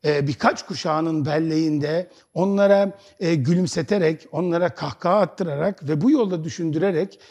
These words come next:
neredeyse kendi kişisel tarihimizin evimizden biri olarak saydığımız bir insanın o kutsal devlet e, olarak cezalandırmaya çalıştığı bir isim.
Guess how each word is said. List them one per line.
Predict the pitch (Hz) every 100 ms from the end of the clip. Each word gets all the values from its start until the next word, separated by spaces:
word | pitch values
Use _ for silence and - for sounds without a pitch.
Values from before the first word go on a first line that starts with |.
| -
neredeyse | 185 311 381 302 214
kendi | - 175 226 247
kişisel | - - 285 -
tarihimizin | 170 170 151 151 143 143 139 - - -
evimizden | 165 196 202 147 240 208
biri | 185
olarak | 285 208 165
saydığımız | - 165 151 160 165 127
bir | 135 277 359
insanın | 160 135 139 147 214 214 _ _
o | 151
kutsal | - - - 254 226 151
devlet | 151 135 127 - - - _ _
e, | 139 139 135 143
olarak | 147 147 147 110 - _
cezalandırmaya | - 156 160 160 151 156 156 165 175
çalıştığı | 147 127 - 175 170
bir | 170 170
isim. | 139 - 127